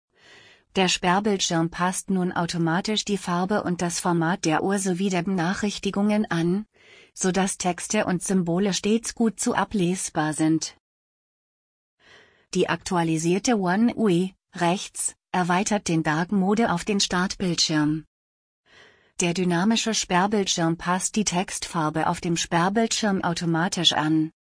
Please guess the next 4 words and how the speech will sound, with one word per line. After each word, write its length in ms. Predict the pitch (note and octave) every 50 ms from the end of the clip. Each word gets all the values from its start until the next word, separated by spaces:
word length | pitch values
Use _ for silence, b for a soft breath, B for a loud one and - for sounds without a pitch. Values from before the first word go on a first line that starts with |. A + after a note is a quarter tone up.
| _ _ _ _ _ _ _ _ -
Digitales 720 | A3 G#3 F#3 G#3+ G#3 - E3 E3+ E3 E3+ G3 G#3+ G#3 - -
Wohlbefinden 840 | G3+ F#3+ F#3+ F3+ D#3+ E3 D#3+ - F3+ E3+ F3 F3 - - A3 A3
im 160 | A3+ - A3 G#3
Griff. 500 | - F3 E3 D#3 D3+ - - - -